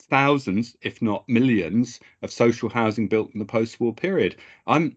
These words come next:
I'm not sure that we can do that, although the money is there to do that, and yet somehow we think we're going to deliver decarbonisation. So all those issues that people are struggling with right now around fuel poverty, around just paying for the energy costs and things, and yet house-, so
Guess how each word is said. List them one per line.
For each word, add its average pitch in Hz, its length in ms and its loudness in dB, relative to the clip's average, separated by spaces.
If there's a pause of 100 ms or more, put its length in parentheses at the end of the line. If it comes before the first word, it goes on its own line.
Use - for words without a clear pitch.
I'm 170 160 0
not 214 180 2
sure 147 220 6
that 135 80 0
we 135 80 0
can 131 120 2
do 190 180 4
that, - 160 2
although 110 180 -4
the 104 80 -10
money 123 300 0
is 117 120 -2
there 160 260 4
to - 160 -12
do 90 240 -2
that, 92 300 -6 (300)
and 127 140 4
yet 139 180 4
somehow 147 420 0
we 123 140 0
think 127 340 -2
we're 123 120 2
going 123 260 0
to - 100 -12 (100)
deliver 120 220 -2
decarbonisation. 120 1120 -2
So 120 120 2 (200)
all 156 160 8
those 147 220 6
issues 117 340 2
that - 100 -12
people 117 220 -4
are 113 40 -6
struggling 117 360 0
with 107 120 -2
right 113 200 2
now 110 240 -2
around 95 220 -4
fuel 135 260 2
poverty, 107 640 -2 (300)
around 104 260 0
just 113 160 -4
paying 117 260 0
for 104 100 -8
the 95 140 -4
energy 113 280 0
costs 107 320 -2
and 104 120 -2
things, 110 220 -2
and 113 200 0
yet 151 440 2 (260)
house-, 131 420 2
so - 180 2